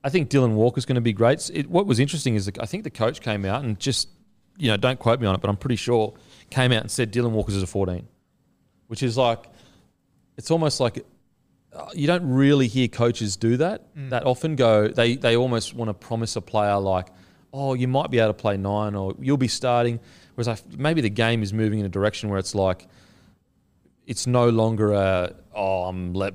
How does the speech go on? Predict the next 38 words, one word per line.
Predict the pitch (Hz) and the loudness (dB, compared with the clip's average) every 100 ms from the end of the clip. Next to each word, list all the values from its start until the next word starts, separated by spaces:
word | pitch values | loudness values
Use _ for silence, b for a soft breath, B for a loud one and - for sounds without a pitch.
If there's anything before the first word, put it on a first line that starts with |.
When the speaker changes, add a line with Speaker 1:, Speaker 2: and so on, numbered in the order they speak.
| 117 | -4
Speaker 1:
not | 117 113 | 0 0
as | 98 | 0
good | 92 107 | 0 0
'cause | 90 101 | 2 0
I'm | 101 | 2
on | 95 | 0
the | 90 | 0
bench" | 92 98 | 0 -2
kind | - 123 | -2 -4
of | 120 | -2
thing. | 151 254 | -4 -4
Speaker 2:
Yeah, | 127 110 | -6 -4
I, | 120 143 139 | -2 0 0
I | |
think | 131 127 | 0 -6
that | - 117 | -8 -10
narrative | 104 101 107 | -10 -10 -10
is | 98 98 - | -14 -18 -14
out | 101 | -14
the | - | -8
fucking | - 98 110 | -8 -8 -12
window | 101 95 98 | -12 -10 -10
now. | 101 107 | -8 -10
Speaker 1:
Mm. | 92 | -8
Speaker 2:
I | |
don't | 113 | -8
think | 101 98 | -8 -14
it | |
exists. | 92 - 104 92 110 | -16 -14 -12 -8 -8
I | |
mean, | 104 107 | -6 -4
when | 117 | 0
you | 123 | 0
have | 123 | 0
a | |
look | 113 104 | -4 -12
at | 113 | -14
your, | 107 104 104 | -12 -8 -6